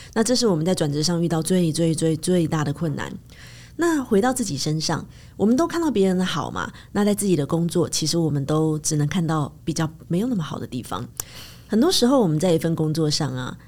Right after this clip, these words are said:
一些好的地方久了我们就习惯了，就像伴侣关系一样嘛，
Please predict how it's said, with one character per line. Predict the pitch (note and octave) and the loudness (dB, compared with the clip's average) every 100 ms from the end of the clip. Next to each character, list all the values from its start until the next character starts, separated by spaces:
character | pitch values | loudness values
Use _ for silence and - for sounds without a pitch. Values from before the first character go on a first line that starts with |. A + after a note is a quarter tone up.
| - | -8
一 | B3+ | -2
些 | B3 A#3 | 2 2
好 | A3+ - C3 | 0 -2 -2
的 | D3+ | -2
地 | F#3+ F3 | 0 0
方 | E3 D#3+ | 0 -2
久 | D#3 D#3 B2+ | -2 -2 0
了 | B2+ | -2
我 | |
们 | C#3 | -2
就 | D3 D3 | 0 0
习 | - - | -2 -2
惯 | D#3+ C3 G#2+ | -2 -2 -4
了， | - | -6
就 | G3+ | -4
像 | A3 | -4
伴 | A3+ F#3 | -2 0
侣 | C#3+ | 0
关 | D#3 E3+ | 2 0
系 | - | 0
一 | D#3+ | 2
样 | D#3+ D3 | 2 0
嘛， | F2+ | -2